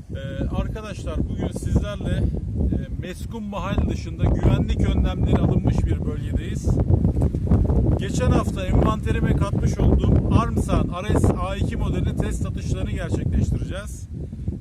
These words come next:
Ee, gerçekten ben de çok merak ediyorum. Ee, ilk defa atacağım bu tüfekle. Olumlu ya da olumsuz düşüncelerimi de size paylaşıyor olacağım.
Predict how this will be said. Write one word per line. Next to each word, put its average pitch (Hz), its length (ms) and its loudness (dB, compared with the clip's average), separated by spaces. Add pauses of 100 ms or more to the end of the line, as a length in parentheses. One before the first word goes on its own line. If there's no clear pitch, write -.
Ee, - 280 -4
gerçekten - 600 -4
ben 202 200 0
de - 60 -2
çok - 260 -4
merak 190 300 -6
ediyorum. - 560 -4
Ee, - 480 -4 (720)
ilk 247 160 -4
defa 202 200 -4
atacağım 143 520 0
bu - 180 -4
tüfekle. 156 440 -10 (840)
Olumlu 247 440 -8
ya 226 160 -4
da 196 60 -10
olumsuz 202 560 -12
düşüncelerimi 208 600 -12
de 190 60 -14
size 185 220 -14
paylaşıyor 185 520 -12
olacağım. 165 380 -12